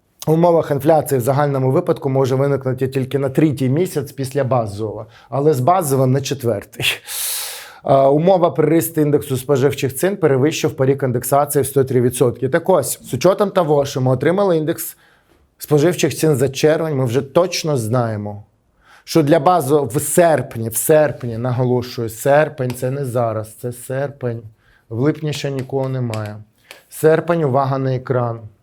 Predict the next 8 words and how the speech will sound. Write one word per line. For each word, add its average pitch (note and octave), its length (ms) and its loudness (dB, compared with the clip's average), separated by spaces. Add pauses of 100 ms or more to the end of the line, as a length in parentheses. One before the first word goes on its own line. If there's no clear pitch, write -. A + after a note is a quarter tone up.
(280)
Для D#3 160 4
базового D3+ 520 4
грудня C3+ 340 0
двадцять C3 380 0
двадцять B2+ 420 -2
три A#2 240 -2
буде F3 500 2 (1500)
індексація, D3 800 0